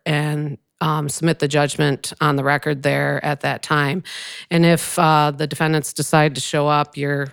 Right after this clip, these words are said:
you're there trying to, you know, talk about the case. And, um, a lot of people aren't real comfortable with that. So,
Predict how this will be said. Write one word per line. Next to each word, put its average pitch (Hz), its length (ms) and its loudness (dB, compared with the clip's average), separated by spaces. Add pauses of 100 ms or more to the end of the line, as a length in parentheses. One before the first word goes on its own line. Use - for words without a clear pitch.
you're 151 220 -4
there 143 420 0 (120)
trying 139 320 0
to, 135 280 -4 (460)
you 160 140 4
know, 127 240 2 (420)
talk 147 240 2
about 143 220 2
the 139 60 -4
case. 135 540 -2
And, 147 380 -6 (100)
um, 135 340 -2
a 131 60 -4
lot 180 180 4
of 180 60 -2
people 175 240 0
aren't 165 160 4
real 160 140 4
comfortable 175 560 0
with 214 200 4
that. 240 460 4 (160)
So, 160 500 4